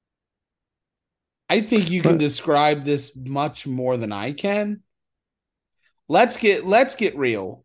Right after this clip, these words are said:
Speaker 1: here, okay? This is, this is, this is, this is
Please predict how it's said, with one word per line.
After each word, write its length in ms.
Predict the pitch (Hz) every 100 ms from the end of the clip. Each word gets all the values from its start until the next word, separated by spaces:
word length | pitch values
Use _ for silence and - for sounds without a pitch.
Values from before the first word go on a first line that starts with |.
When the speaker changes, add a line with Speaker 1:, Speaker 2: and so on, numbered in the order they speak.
| _
Speaker 1:
here, 240 | 110 98 104
okay? 520 | 107 113 110 104 _ _
This 220 | 143 185
is, 160 | 208 160 147 101
this 280 | 139 175 214
is, 560 | 180 160 143 127 120 - _ _ _ _ _ _ _ _ _ _ _ _ _ _ _ - - _ _ -
this 320 | 156 226 262
is, 100 | 208
this 400 | 185 - 165 226
is 140 | 233